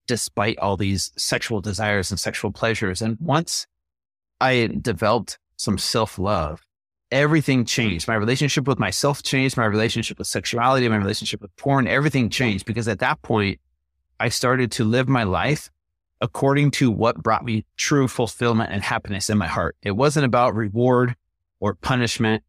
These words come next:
getting rid of the guilt and shame. For me, it was about, okay,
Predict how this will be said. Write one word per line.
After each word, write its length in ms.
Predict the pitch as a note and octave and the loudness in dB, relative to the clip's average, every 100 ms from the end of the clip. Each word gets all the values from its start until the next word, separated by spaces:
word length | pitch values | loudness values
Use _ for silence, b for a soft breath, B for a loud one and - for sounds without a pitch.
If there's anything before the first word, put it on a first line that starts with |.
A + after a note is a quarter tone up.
| - | -4
getting 220 | C#3 C#3 | 0 2
rid 120 | B2+ | 4
of 40 | A#2 | 2
the 80 | G#2 | 2
guilt 240 | B2+ B2 | 0 -2
and 100 | A2 | -4
shame. 340 | - C#3 A#2 | 0 2 2
For 140 | G#2+ A#2 | 0 0
me, 160 | A2+ C3 | 2 2
it 40 | |
was 160 | B2 A#2 | 2 0
about, 220 | G#2+ G2+ | 0 0
okay, 280 | - B2 | 0 0